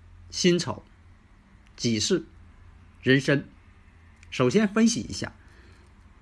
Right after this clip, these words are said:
那么呢，我们看日主，日主是己土。那么先看月，月这个位置丑土，年上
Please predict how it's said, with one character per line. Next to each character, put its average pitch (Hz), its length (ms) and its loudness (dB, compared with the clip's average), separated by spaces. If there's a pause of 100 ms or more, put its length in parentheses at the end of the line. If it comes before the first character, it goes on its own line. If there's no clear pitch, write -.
(500)
那 165 120 8
么 170 80 6
呢， 170 80 6
我 131 60 4
们 117 100 0
看 165 280 0 (120)
日 233 160 4
主， 110 240 -4 (340)
日 208 200 4
主 110 180 -2
是 131 140 -6
己 120 180 -2
土。 98 160 -6 (840)
那 160 120 8
么 151 240 6
先 165 160 0
看 165 180 2
月， 208 200 2 (800)
月 226 200 8
这 151 120 2
个 135 60 2
位 135 160 6
置 110 220 -4 (540)
丑 127 200 2
土， 131 220 -6 (880)
年 131 240 6
上 202 220 -4